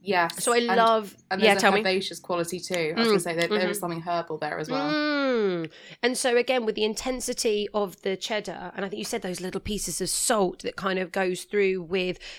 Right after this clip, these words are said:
Speaker 2: the, for me, the nutty, savoury edge of the Video, but actually it's kind of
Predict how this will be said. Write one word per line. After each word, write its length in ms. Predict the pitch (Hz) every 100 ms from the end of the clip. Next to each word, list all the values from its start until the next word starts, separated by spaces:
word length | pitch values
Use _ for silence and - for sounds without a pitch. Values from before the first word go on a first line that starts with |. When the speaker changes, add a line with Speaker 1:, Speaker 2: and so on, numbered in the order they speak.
| -
Speaker 2:
the, 200 | 196 180 175
for 80 | 185
me, 240 | 185 190
the 180 | 175 175
nutty, 360 | 180 185 -
savoury 480 | 180 - 190 185 185
edge 180 | 185 170
of 60 | 170
the 40 |
Video, 520 | 160 208 190 180 175 - -
but 100 | -
actually 380 | 214 - 185 190
it's 160 | 180 -
kind 220 | 202
of 80 | 185